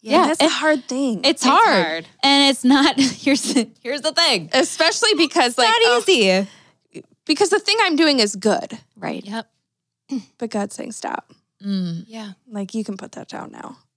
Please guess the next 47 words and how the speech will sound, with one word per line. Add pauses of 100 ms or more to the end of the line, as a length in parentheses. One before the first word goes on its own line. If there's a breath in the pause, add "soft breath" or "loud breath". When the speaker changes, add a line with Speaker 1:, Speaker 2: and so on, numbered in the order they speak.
(160)
Speaker 3:
And
it's
not
forever. (540 loud breath)
Here's,
here's
Speaker 2:
But
how
long
Speaker 3:
right.
Speaker 2:
is
it?
Speaker 3:
But
how
long?
Speaker 2:
<laughs>
Speaker 3:
I
know.
And (160)
in
our
human
minds,
we
are
like,
"It's
forever." (380 loud breath)
This, (420)
mm, (140)
no.
Things
are
temporary
and
things
change.
And
I've
tried
to
learn
to
be
a
little
bit